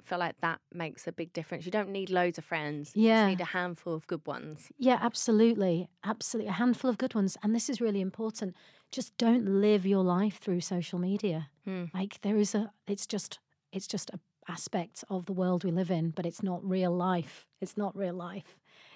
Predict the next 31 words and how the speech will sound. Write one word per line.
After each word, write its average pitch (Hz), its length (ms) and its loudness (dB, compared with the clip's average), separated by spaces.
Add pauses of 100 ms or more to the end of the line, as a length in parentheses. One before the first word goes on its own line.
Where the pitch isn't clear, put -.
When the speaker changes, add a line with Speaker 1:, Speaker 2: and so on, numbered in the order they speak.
Speaker 2:
It's 214 120 0
brilliant, 233 540 10
and 180 80 4
I 180 60 4
love 208 260 10
social 185 380 4
media, 175 320 4
and 160 80 -2
it's 180 140 -6
kind 180 180 2
of 180 80 0
opened 196 320 4
up 180 80 -2
this 175 100 -8
whole 196 160 2
new 196 180 4
world 202 280 4
for - 100 -6
me. 175 80 2
And 175 100 2
I 170 60 2
love, 202 340 4
I'm 214 120 4
an 208 40 8
Instagram 196 440 4
obsessive. 170 560 -2 (180)
Speaker 1:
<laughs> - 240 -8
Speaker 2:
Everybody 208 320 8
knows 202 320 10
I'm 190 180 4
constantly, 196 600 2